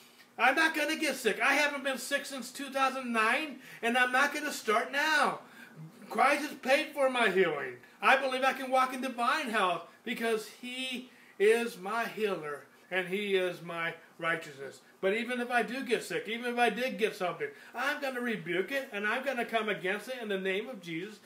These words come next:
because by his stripes I am healed. Uh, my finances, God is, "My God shall supply all my needs according to his riches and glory in Christ Jesus." He is my provider.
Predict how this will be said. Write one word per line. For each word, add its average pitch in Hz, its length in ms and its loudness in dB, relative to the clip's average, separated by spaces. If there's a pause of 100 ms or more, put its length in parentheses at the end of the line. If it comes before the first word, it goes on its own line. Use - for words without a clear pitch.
(140)
because 175 400 -2 (100)
by 202 220 0
his 226 180 -4
stripes 190 480 -4 (280)
I 165 160 -4
am 208 160 -6
healed. 185 500 -10 (380)
Uh, 185 140 8
my 214 180 2
finances, 214 760 -4
God 247 360 0
is, 202 180 0 (320)
"My 196 320 2
God 226 300 2
shall 208 120 -4
supply 208 460 -2
all 226 320 0
my 240 220 0
needs 214 300 -4
according 233 400 -4
to 202 140 -6
his 214 280 -4
riches 226 460 -6
and 170 140 -8
glory 240 460 -2 (220)
in 247 320 0
Christ 220 520 -2
Jesus." 190 460 -8 (220)
He 247 260 -2
is 202 220 2 (360)
my 208 200 2
provider. 196 680 0